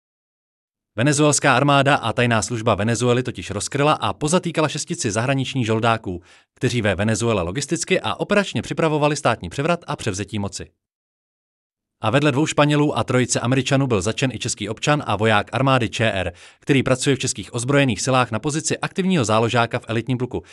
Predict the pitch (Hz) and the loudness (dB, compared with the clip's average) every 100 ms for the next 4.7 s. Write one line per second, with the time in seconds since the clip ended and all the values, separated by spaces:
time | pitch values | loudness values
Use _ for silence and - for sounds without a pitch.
0 | - _ - 170 160 156 147 151 143 127 | -20 _ -4 -2 -2 -4 -2 0 -2 -2
1 | - - 110 95 101 107 107 127 131 92 | -6 -4 -4 0 2 2 0 -2 -2 -2
2 | 87 127 139 147 139 123 - 170 - - | 0 -2 0 0 0 -4 -6 -8 -6 -6
3 | 170 - 147 139 139 139 107 110 - 113 | -4 0 0 2 0 -2 -4 -6 -2 -2
4 | 113 110 107 107 117 143 | -2 -6 -10 -6 -2 0